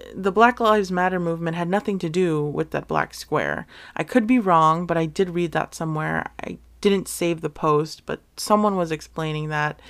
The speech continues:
it was kind of like a warped idea that turned into a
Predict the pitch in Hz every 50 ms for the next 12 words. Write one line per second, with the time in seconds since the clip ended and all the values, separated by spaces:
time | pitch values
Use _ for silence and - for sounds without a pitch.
0 | - - - - - - - - - _ - - - - 190 196 196 196 - -
1 | 202 208 220 208 208 196 - 175 165 160 151 160 170 180 175 - - - - 165
2 | 165 156 147 165 170 170 165 156 156 151 151 147 151 156 151 151 151 151 - -
3 | _ _ - - 180 175 170 165 156 - - 170 165 160 151